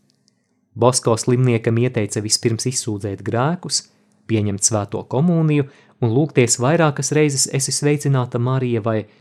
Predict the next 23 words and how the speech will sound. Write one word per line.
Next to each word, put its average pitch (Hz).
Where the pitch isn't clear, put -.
"Esi 131
sveicināta, 131
karaliene". 107
Tūkstoš 127
astoņsimt 127
četrdesmit 113
ceturtajā 113
gadā 175
Bosko 107
ar 101
tādiem 95
zirnīšiem 101
izdziedināja 113
savu 113
kaimiņu 127
Turko. 139
Dažus 135
no 135
šiem 131
zirnīšiem 165
paņēma 151
Montafijas 147
aptiekārs 104